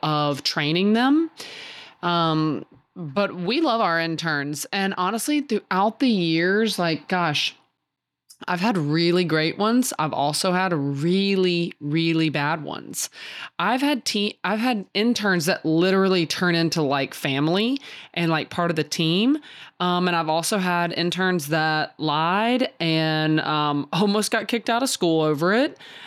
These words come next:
Um, or, you know, on the less serious end of the spectrum, they're just not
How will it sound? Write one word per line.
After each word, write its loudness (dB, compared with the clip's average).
Um, 2
or, 4
you 2
know, 2
on 2
the 2
less 0
serious 0
end 0
of 0
the -2
spectrum, -2
they're 2
just 0
not 0